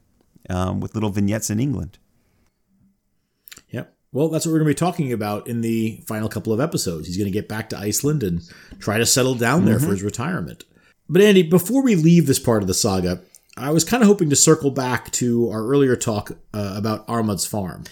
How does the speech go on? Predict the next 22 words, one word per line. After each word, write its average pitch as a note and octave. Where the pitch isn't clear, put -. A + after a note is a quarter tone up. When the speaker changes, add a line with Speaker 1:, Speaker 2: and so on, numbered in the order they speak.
Speaker 1:
The D#3
farm F3
where E3
Egil E3
got D3
drunk C3
and A#2
gouged B2+
out C#3
his B2+
host's C3+
eye? G#2+
Speaker 2:
Yeah, B2+
and B2+
horked C3+
all A2+
over A2
the F#2
place. E2
Yeah, F#2
that G2
one. E2+